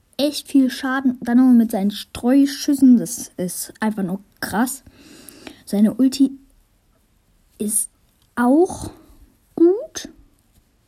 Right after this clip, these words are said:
Vierhunderter Ticks Schaden, was ich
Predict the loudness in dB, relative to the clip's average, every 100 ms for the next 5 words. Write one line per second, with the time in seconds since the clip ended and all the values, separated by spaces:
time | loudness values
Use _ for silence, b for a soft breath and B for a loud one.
0 | _ _ b b b b b b b b
1 | b b _ 2 4 4 4 2 -2 -6
2 | -6 -6 -6 -8 -6 -4 -2 0 0 -2
3 | -6 -8 -6 -6 -4 2 2 2 -6 -14
4 | -18